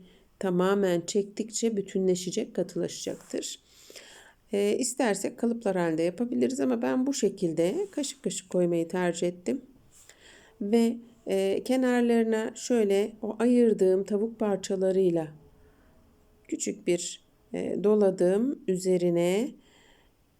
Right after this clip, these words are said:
ceviz yağımı, sıktığım ceviz yağımı ilave ediyorum. Aslında bu onun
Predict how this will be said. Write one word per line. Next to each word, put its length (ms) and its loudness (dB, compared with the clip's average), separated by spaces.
ceviz 480 2
yağımı, 520 -2
sıktığım 720 -2
ceviz 480 -2
yağımı 360 -2
ilave 480 -2
ediyorum. 640 2
Aslında 760 0
bu 240 0
onun 540 4